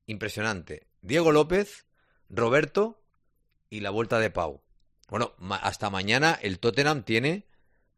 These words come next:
para pagar algo de Pau, si es que quiere. Si no, nos devuelven medio millón. O nos pagan medio millón, que es la ficha que va a cobrar Pau el año que viene. Un poquito menos.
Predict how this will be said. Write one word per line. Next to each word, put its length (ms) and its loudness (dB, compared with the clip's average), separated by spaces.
para 220 0
pagar 260 2
algo 220 2
de 100 2
Pau, 340 0
si 140 -6
es 80 -4
que 140 -2
quiere. 400 -2
Si 160 -4
no, 120 -4
nos 140 -2
devuelven 400 4
medio 220 0
millón. 400 -6
O 120 -10
nos 120 -12
pagan 240 2
medio 200 4
millón, 380 -6
que 100 -10
es 80 -8
la 100 0
ficha 400 0
que 120 -4
va 60 2
a 60 -2
cobrar 340 -2
Pau 240 4
el 80 2
año 180 -4
que 100 -2
viene. 360 -10
Un 180 -10
poquito 300 -4
menos. 400 -18